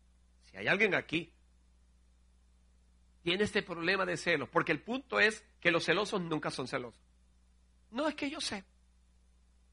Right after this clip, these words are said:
No, es que lo que pasa es que Porcia, que el que no cuida lo que tiene a pedir se queda. No es porque me la conozco. No, no.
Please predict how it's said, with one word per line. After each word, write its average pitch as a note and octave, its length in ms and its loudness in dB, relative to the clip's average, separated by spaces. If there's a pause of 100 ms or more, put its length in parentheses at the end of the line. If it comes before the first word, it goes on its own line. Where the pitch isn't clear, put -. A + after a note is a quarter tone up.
(280)
No, C#4 160 8
es D#4 80 4
que D4+ 100 4
lo D4 100 0
que C4 120 -2
pasa B3+ 220 0
es - 60 -12
que D#4 200 -6
Porcia, D4+ 600 6 (840)
que A#3 80 8
el A3+ 100 8
que A3+ 100 6
no A#3+ 140 6
cuida D4 240 4
lo C#4+ 100 8
que B3+ 120 0
tiene B3 240 2
a B3+ 60 4
pedir A#3+ 260 6
se C4 200 2
queda. G#3 540 6 (1300)
No A3 160 12
es - 60 8
porque C4 340 4
me A3 180 6
la G3 140 8
conozco. F#3 840 2 (220)
No, F#3 220 0
no. C3 260 2